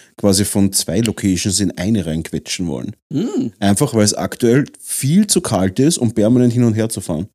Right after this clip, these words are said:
Speaker 2: Ja, es ist,
Speaker 1: Es ist irre halt. Du
Speaker 2: es
Speaker 1: kannst
Speaker 2: ist
Speaker 1: halt nicht bei
Speaker 2: furchtbar.
Speaker 1: gefühlten Minus, keine Ahnung, wie, minus drei Grad hat's so untertags teilweise,
Speaker 2: Das ist
Speaker 1: teilweise minus acht.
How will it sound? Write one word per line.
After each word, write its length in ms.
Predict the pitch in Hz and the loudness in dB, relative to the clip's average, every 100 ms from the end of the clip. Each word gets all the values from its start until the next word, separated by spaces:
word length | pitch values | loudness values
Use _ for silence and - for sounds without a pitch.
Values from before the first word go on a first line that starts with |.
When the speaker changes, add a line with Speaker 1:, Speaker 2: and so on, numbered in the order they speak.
| - | -10
Speaker 2:
Ja, 140 | 95 | -8
es 100 | 92 92 | -8 -10
ist, 200 | - - _ 98 | -14 -18 _ -2
Speaker 1:
Es 180 | 107 | 2
ist 140 | 117 117 | 2 4
irre 260 | 143 147 | 4 4
halt. 140 | 98 95 | 2 2
Du 40 | |
Speaker 2:
es 40 | - | 0
Speaker 1:
kannst 180 | 107 101 | 2 4
Speaker 2:
ist 20 | |
Speaker 1:
halt 100 | 127 | 4
nicht 120 | 131 | 2
bei 120 | 117 | 2
Speaker 2:
furchtbar. 160 | 120 123 | 2 0
Speaker 1:
gefühlten 500 | - 120 127 - 131 | 2 2 2 4 6
Minus, 420 | 120 139 143 - - _ _ _ _ _ _ - - | 6 6 4 0 -4 _ _ _ _ _ _ -12 0
keine 160 | 104 | 2
Ahnung, 220 | 98 95 98 | 4 2 2
wie, 100 | 110 | 0
minus 580 | 104 113 117 123 143 - | 0 2 4 6 4 2
drei 340 | 101 90 87 107 | 0 0 0 0
Grad 260 | 104 104 | 2 2
hat's 180 | 110 - | 0 0
so 80 | - | 0
untertags 600 | 117 110 123 104 101 - | 0 0 0 2 0 0
teilweise, 540 | 127 113 117 117 135 185 | 0 2 4 2 2 -2
Speaker 2:
Das 100 | - | -4
ist 360 | - - - | -14 -20 -6
Speaker 1:
teilweise 320 | - 98 104 110 | 0 2 4 4
minus 320 | 107 107 - | 4 2 -4
acht. 440 | 69 - - - | -8 -8 -10 -14